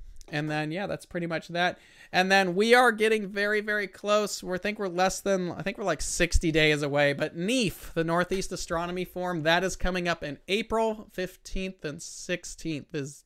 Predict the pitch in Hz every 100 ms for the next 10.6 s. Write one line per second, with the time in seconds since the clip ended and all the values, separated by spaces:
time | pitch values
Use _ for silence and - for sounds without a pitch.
0 | - 135 180 196 92 - _ - - _
1 | _ - 147 139 135 - _ _ _ _
2 | _ _ _ - 170 185 180 165 170 180
3 | 180 180 160 160 160 - 165 151 - 180
4 | 180 180 180 175 170 175 170 - _ _
5 | 151 143 160 151 147 139 147 147 143 147
6 | 139 135 - 143 - 131 - 156 151 -
7 | 151 147 147 - _ _ _ 143 - 147
8 | 139 - 143 135 131 139 131 135 - 143
9 | 139 139 131 156 151 139 - _ - -
10 | - - 170 165 165 156